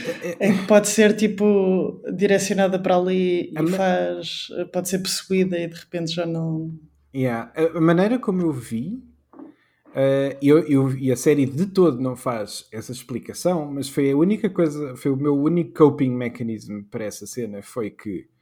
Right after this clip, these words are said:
Speaker 1: a Ciri pura e simplesmente precisava de, de voltar ao passado, precisava voltar àquele período em que ela era feliz,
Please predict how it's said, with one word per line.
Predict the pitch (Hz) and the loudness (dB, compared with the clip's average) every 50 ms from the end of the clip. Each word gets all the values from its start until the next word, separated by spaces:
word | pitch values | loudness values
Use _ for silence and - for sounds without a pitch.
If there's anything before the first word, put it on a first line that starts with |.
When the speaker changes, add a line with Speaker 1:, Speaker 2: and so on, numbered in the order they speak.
| _ _ _ _ _ _ _ _ _ _ _ _ _ | _ _ _ _ _ _ _ _ _ _ _ _ _
Speaker 1:
a | - 135 | -4 -4
Ciri | 127 - - - - 170 170 185 175 202 196 185 190 _ _ | -4 -4 -6 -8 -4 -2 0 0 0 0 -2 -4 -6 _ _
pura | - - 202 226 220 | -8 -2 0 2 2
e | 208 165 | 2 2
simplesmente | - - - 160 143 - 139 135 113 117 120 117 113 113 - _ | 0 -2 -4 -4 -4 -4 -8 -10 -8 -6 -6 -6 -6 -8 -12 _
precisava | - - - - 147 123 107 107 107 131 131 131 131 120 107 110 107 101 98 113 110 _ _ _ _ _ _ _ _ _ _ _ _ - | -18 -14 -8 -6 -4 -4 -4 -2 0 0 2 2 0 0 -4 -8 -8 -8 -8 -10 -14 _ _ _ _ _ _ _ _ _ _ _ _ -14
de, | 123 117 - 131 | -14 -10 -8 -8
de | 123 - - - _ _ - - - - | -8 -8 -10 -20 _ _ -20 -16 -10 -6
voltar | 131 127 120 120 135 127 131 127 | -4 -4 -2 0 0 0 0 0
ao | 117 | -2
passado, | - 117 107 - - 107 92 90 92 - _ | -4 -6 -12 -10 -10 -12 -12 -12 -14 -18 _
precisava | - - - 143 139 135 | -14 -6 -2 0 0 0
voltar | 131 147 147 139 151 143 139 | 2 0 0 2 2 2 2
àquele | 139 135 - 151 143 | 2 0 0 -2 -2
período | - - 131 139 139 131 139 | -2 -2 0 0 0 0 0
em | 123 | -2
que | 123 131 | -2 -2
ela | 117 113 113 | -4 -2 -2
era | 107 104 | -4 -6
feliz, | - - - 95 95 95 92 - - - _ | -6 -10 -14 -12 -12 -12 -12 -14 -18 -20 _